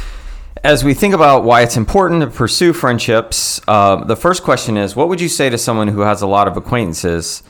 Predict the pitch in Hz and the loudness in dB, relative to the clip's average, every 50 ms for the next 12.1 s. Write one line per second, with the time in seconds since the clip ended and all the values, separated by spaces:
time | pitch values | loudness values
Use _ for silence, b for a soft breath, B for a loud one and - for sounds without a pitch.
0 | b b - 87 107 110 104 98 101 - - 117 110 104 - - 110 104 98 95 | b b -4 -2 0 0 0 0 0 0 2 2 2 2 0 -2 -2 0 0 0
1 | 90 85 - - - 127 135 135 120 104 87 85 - - 87 76 73 73 - 73 | -2 -4 -8 -8 -4 -2 0 0 0 0 -2 -4 -4 -4 -4 -4 -4 -6 -6 -8
2 | 65 - - - 113 107 - - 135 131 123 117 107 - - 139 131 117 107 - | -8 -8 -4 -2 -2 -2 0 0 0 2 2 2 0 0 2 4 4 4 4 2
3 | - 90 71 67 - 76 - - - - B B B B B 127 135 151 190 185 | -2 -4 -4 -4 -4 -6 -6 -8 -10 -12 B B B B B 0 2 2 2 2
4 | - - 180 147 113 139 135 131 120 107 85 - 135 135 123 - - 135 113 95 | 2 0 0 2 2 2 2 2 2 0 -2 2 2 2 2 2 0 -2 -2 -2
5 | 95 90 - 110 98 92 85 80 - 80 64 - - 82 80 95 98 113 120 120 | -2 0 0 0 0 0 -4 -6 -6 -6 -8 -8 -8 -8 -8 -6 -4 -2 -2 -2
6 | 117 104 92 107 - - 117 101 98 98 90 - - 92 - - 90 87 92 104 | -2 -2 -2 -4 -4 -4 -2 -2 0 0 0 0 -2 -2 -2 -2 -2 -2 0 2
7 | 87 78 78 82 82 87 92 B B B B B B - 101 98 101 98 101 92 | 2 0 0 -2 -4 -4 -6 B B B B B B -4 0 0 0 0 2 0
8 | 110 101 - - 107 104 101 101 98 95 101 104 101 101 107 110 - - 113 110 | -2 -2 -2 -4 -2 0 0 0 0 0 0 0 2 2 0 0 0 0 2 2
9 | 104 101 101 98 98 98 95 98 98 85 - 113 120 147 170 160 - - - - | 2 4 4 2 2 2 2 0 -2 -2 0 0 0 0 -2 -4 -6 -8 -4 0
10 | 101 95 98 98 - - - 95 98 85 - - 104 107 104 - - 107 101 95 | 0 2 2 0 -4 -8 -8 -8 -8 -6 -6 -4 -4 -4 -4 -4 -4 -6 -4 -2
11 | 110 117 135 160 156 - - 104 98 92 - - 104 98 95 95 101 131 165 - | -2 -2 -2 -4 -6 -6 -4 -4 -4 -2 -2 -2 0 0 0 2 2 0 -2 -4
12 | - - | -6 -12